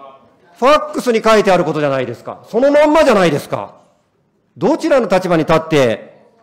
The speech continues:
救済をお考えなんですか？これ、まあ、よもやですね、我々がこの包括的な財産保全を提案をしていて、これ岸田首相もですね、まさに昨年十二月十七日、私衆議院の本会議で被害者救済法案、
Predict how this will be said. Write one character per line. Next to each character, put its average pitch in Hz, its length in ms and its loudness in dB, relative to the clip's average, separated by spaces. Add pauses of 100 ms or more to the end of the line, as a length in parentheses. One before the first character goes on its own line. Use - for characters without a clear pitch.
(300)
救 165 200 0
済 156 180 2
を 147 60 2
お 147 40 -2
考 156 100 -2 (180)
え 147 40 2
な 147 140 0
ん 127 40 -4
で 117 60 -8
す - 80 -16
か？ - 460 -6 (1080)
こ 190 120 -4
れ、 220 520 0
ま 180 160 -4
あ、 185 60 0
よ 175 200 0
も 294 60 -2
や 285 180 0
で 185 120 -2
す 156 120 -8
ね、 170 280 0
我 160 220 -2
々 247 260 0
が 254 560 -2
こ 180 100 -4
の 190 400 -2 (260)
包 185 200 -4
括 185 280 -8
的 190 220 -10
な 226 140 -4
財 180 200 -2
産 170 240 -4
保 175 80 -4
全 151 220 -6
を 139 40 -8
提 151 220 -4
案 147 140 -4
を 151 40 -8
し 143 80 -14
て 160 140 -8
い 156 60 -10
て、 - 580 -4 (100)
こ 190 100 -6
れ 202 80 -4
岸 208 260 -10
田 247 60 0
首 247 120 -2
相 240 180 -2
も 247 80 0
で 220 100 -2
す - 100 -12
ね、 151 680 -6
ま 190 140 -4
さ 202 100 -6
に 180 80 -6
昨 170 460 -10
年 196 160 -4
十 190 160 -4
二 202 100 -2
月 156 180 -6
十 170 160 -6
七 196 180 -4
日、 185 120 -8
私 156 180 -10
衆 190 140 -12
議 185 60 -10
院 185 60 -6
の 160 60 -6
本 180 180 -6
会 202 180 -2
議 170 60 -8
で 151 120 -6
被 - 160 -8
害 196 140 -2
者 - 80 -14
救 180 160 -4
済 180 160 -2
法 190 200 -4
案、 131 200 -8